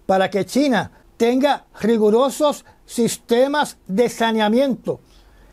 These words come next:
en estas granjas peleteras. Y por último, durante el día de hoy no hablé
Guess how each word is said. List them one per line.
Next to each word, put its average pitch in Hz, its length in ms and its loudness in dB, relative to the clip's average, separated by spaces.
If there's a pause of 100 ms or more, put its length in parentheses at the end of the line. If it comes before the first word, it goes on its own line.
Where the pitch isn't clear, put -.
(340)
en 202 180 0
estas 233 460 0
granjas 240 640 0 (360)
peleteras. 190 840 -2 (840)
Y 220 120 0
por 226 200 2
último, 208 480 0 (640)
durante 214 360 0
el 202 80 2
día 220 180 2
de 269 120 2
hoy 262 160 2
no 240 120 -2
hablé 220 400 0